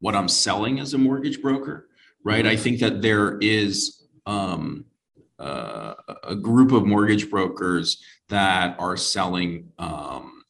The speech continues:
Speaker 1: a process, right? You wanna be able
Speaker 2: Mm-hmm.
Speaker 1: to tell your investors that you hired a high profile shop and that they ran a process, uh, and that you can't, you know, you can't be held responsible for any mistakes because you hired the right people. I'm not really selling that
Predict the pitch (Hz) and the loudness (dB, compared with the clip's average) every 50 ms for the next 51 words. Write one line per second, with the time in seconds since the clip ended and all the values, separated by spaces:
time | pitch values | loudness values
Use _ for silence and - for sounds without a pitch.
0 | _ _ _ _ - - - - 120 101 90 85 - - 67 60 - - - - | _ _ _ _ -14 -10 -4 2 4 4 6 4 4 0 -2 -4 -6 -8 -8 -10
1 | _ - 104 101 101 101 101 101 - - 110 120 127 123 120 120 110 113 110 104 | _ -6 -2 0 0 0 -2 -4 -4 -2 0 2 2 4 2 4 4 4 4 4
2 | 101 - - - - - - 104 104 104 98 92 95 95 90 92 104 113 110 - | 4 2 2 -2 -4 -6 -4 0 2 2 2 2 0 -2 -2 -2 -2 0 0 0
3 | - 117 113 117 110 110 101 85 87 101 101 98 101 98 101 95 95 95 92 92 | 0 0 0 0 -2 -2 -4 -4 -2 -2 -2 -2 -2 -2 -2 0 0 0 0 -2
4 | 92 87 76 71 67 62 - - - 104 107 104 101 - - 107 107 104 104 - | -2 -2 -2 -2 -2 -4 -4 -4 -2 -2 -2 -2 -4 -4 -4 -4 -4 -4 -4 -2
5 | 101 95 92 90 90 82 71 69 - - - 127 131 135 135 135 135 110 98 90 | -2 0 0 0 -2 -2 -4 -6 -6 -4 0 2 4 4 4 2 0 -2 -4 -4
6 | 87 85 - 101 98 92 82 87 82 80 73 73 - - 135 143 151 151 - - | -4 -4 -4 -2 -2 -2 -2 -2 -4 -4 -6 -8 -6 -4 -2 -2 0 0 2 2
7 | 135 131 127 127 - - - - - _ - - - 101 104 104 104 - 90 107 | 2 2 2 0 -2 -2 -8 -10 -20 _ -14 -6 -2 0 0 2 2 0 0 -2
8 | 107 104 107 110 113 113 - 117 101 98 101 - - _ _ _ _ _ _ _ | -2 -2 -2 -4 -4 -4 -2 -2 -2 -2 -4 -8 -12 _ _ _ _ _ _ _
9 | _ - 110 107 95 87 - 101 104 107 107 104 104 - 104 - 107 98 - 101 | _ -4 -2 -2 -2 -2 -2 -2 0 2 4 4 2 2 2 2 2 2 2 0
10 | 101 101 90 98 95 - - 92 90 87 87 92 92 87 - 95 87 82 80 82 | 0 0 0 -2 -4 -4 -4 -4 -4 -4 -4 -6 -8 -8 -6 -4 -2 -2 -2 -2
11 | 82 80 78 - - 139 131 131 131 - - 101 - 101 90 82 90 90 92 98 | -2 -2 -2 2 4 4 4 4 4 2 -2 -4 -4 -4 -6 -4 -2 -2 -2 -2
12 | 92 90 82 82 78 73 71 73 - - - - - - - - - 107 123 127 | -2 -2 -2 -4 -6 -6 -6 -8 -8 -12 -18 -18 -18 -18 -14 -8 -4 0 2 2
13 | 117 90 101 98 92 90 87 - - 85 80 78 80 71 62 60 65 - | 2 2 0 0 0 0 0 -2 -4 -6 -4 -6 -4 -4 -4 -4 -4 -6